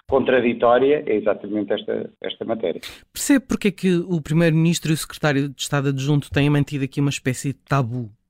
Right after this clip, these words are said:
Speaker 1: Eu, as razões efetivas não, não, não as conheço.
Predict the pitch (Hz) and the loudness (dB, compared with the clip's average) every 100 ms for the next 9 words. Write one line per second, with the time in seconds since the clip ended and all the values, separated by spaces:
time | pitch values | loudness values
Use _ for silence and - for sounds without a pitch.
0 | _ _ _ _ _ _ _ _ _ _ | _ _ _ _ _ _ _ _ _ _
1 | - - - - _ _ _ _ 101 95 | -20 -20 -20 -20 _ _ _ _ -2 2
2 | 98 107 110 - _ _ - - - 71 | 4 4 0 -8 _ _ -20 -18 -16 -12
3 | - 78 - - 113 113 127 107 120 131 | -10 -8 -8 -2 0 2 2 2 2 4
4 | 123 107 117 - 127 117 139 135 147 135 | 4 2 -2 2 2 2 2 2 4 2
5 | 139 123 117 113 113 113 - 107 107 104 | 2 0 2 4 4 0 -4 -2 0 0
6 | 104 107 110 - - 110 123 151 - 143 | 0 0 0 0 -2 2 4 2 -2 -10